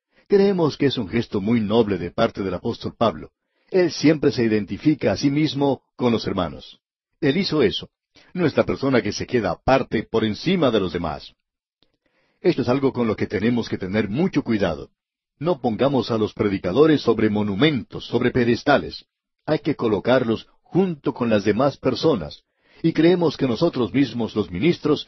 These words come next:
somos responsables por esa insensatez hoy. El autor de estos estudios bíblicos,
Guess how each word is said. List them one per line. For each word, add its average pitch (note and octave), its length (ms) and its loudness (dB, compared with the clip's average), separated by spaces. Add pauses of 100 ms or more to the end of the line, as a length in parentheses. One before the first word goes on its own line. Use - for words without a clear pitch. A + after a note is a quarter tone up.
(120)
somos C#3 360 0
responsables C3 760 0
por A#2+ 180 2
esa A2+ 200 0
insensatez G#2+ 640 0
hoy. D2+ 200 -6 (1200)
El - 120 -2
autor C#3+ 360 2
de A2 140 2
estos A2 300 -4
estudios G2 400 -4
bíblicos, F#2 720 -4